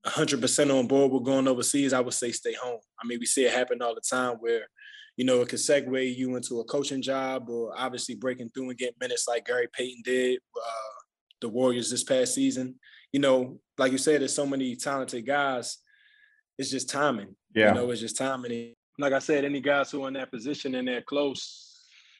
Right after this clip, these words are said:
Speaker 1: I would say stay home if you got that strong support system around you and everything like that. For me, you know, I was trying to, uh, break in and get more money. And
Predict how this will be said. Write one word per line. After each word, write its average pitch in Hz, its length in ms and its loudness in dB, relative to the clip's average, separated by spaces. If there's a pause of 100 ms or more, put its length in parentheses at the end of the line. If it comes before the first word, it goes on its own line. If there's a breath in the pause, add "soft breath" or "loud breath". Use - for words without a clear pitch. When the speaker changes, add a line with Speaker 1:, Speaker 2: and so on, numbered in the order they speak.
(160 soft breath)
Speaker 1:
I 127 80 0
would 120 140 -4
say 135 220 0
stay 131 240 -2
home 139 340 0
if 120 100 -4
you 131 80 0
got 123 220 -2
that 123 140 -4
strong 127 260 -6
support 123 360 -2
system 117 280 -6
around 123 400 0
you 123 260 -2 (680 soft breath)
and 123 140 -2
everything 123 420 0
like 117 200 -4
that. 127 280 0
For 120 80 -12
me, 120 380 -4 (380)
you 120 100 -6
know, 113 80 -2
I 113 100 -2
was 110 180 -6
trying 120 220 -2
to, 113 80 0
uh, 107 440 -4 (120)
break 127 300 2
in 120 160 2
and 113 100 -2
get 120 140 0
more 117 160 0
money. 120 320 -2
And 110 160 -8